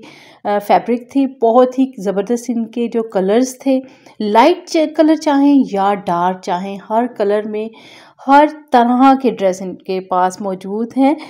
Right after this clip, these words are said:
और शायद मेरी बहनों में से किसी ने इस्तेमाल भी किए हों और वो समझ जाएंगे कि कितनी ज़बरदस्त ये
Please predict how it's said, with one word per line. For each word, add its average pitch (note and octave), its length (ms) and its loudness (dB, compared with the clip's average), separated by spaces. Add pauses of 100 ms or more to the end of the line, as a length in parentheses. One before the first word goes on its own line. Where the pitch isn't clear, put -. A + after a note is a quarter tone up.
(240)
और C4+ 420 4
शायद F4 400 4
मेरी D#4+ 280 6
बहनों C#4+ 320 4
में C#4+ 140 4
से D4+ 160 -6
किसी B3+ 320 -4
ने B3+ 140 2
इस्तेमाल G3+ 460 -4
भी G3+ 120 -10
किए G3+ 160 -8
हों B3 240 -2
और A#3 160 -4
वो A#3+ 120 -4
समझ A3 380 -6
जाएंगे G#3 400 -6
कि C#4 240 -6
कितनी A#3 440 -4
ज़बरदस्त F#3 480 -4
ये - 60 -10